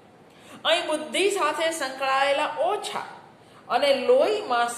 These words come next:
સાથે સંકળાયેલી વૃત્તિઓના પ્રશ્નો ઝાઝા છે. પણ જે બુદ્ધિ સાથે સંકળાયેલી વાર્તાઓ છે એના કરતાં આ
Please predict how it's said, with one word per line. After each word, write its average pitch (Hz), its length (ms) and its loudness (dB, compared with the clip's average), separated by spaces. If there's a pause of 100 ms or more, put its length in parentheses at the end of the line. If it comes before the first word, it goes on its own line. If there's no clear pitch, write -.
સાથે 208 320 0
સંકળાયેલી 220 760 -2
વૃત્તિઓના 196 760 -6
પ્રશ્નો 185 520 -10
ઝાઝા 190 400 -2
છે. - 220 -14 (1900)
પણ 302 300 2 (840)
જે 180 460 2
બુદ્ધિ 285 380 2
સાથે 381 420 0
સંકળાયેલી 277 840 2
વાર્તાઓ 214 580 0
છે 208 140 -6
એના 220 380 -6 (100)
કરતાં 160 680 -8 (300)
આ 214 180 4